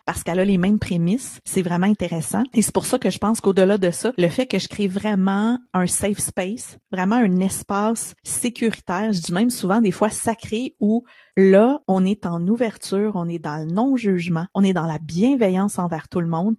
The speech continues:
et tout le monde a signé une entente comme quoi tout ce qui se dit ici reste ici. Ben, tout l'aspect de compétition vient un peu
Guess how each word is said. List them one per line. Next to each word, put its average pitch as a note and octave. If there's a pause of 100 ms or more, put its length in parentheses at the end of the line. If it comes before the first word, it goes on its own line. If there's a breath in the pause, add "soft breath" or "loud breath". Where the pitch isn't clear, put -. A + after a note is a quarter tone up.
et G3
tout -
le D4+
monde C4+
a E3+
signé G3
une G3+
entente E3+
comme E3+
quoi F#3+
tout -
ce -
qui G3
se D#3+
dit F3+
ici A#3+
reste F#3
ici. -
Ben, F3+
tout F4
l'aspect G3
de -
compétition F#3+
vient F3+
un F3+
peu D4